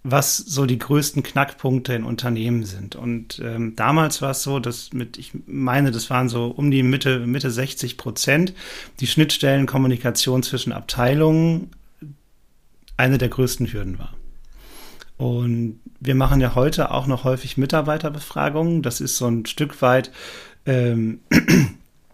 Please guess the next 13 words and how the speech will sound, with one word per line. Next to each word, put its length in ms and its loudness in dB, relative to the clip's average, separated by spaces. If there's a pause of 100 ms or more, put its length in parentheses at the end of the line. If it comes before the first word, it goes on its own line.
(240)
die, 300 2
die 80 0
Grundlage 600 4
auch 200 -4
für 100 -6
viele 480 2
strategische 640 2
Entscheidungen, 540 4
was 140 -2
jetzt 180 -4
die 60 -2
Organisation 640 4
betrifft. 460 -2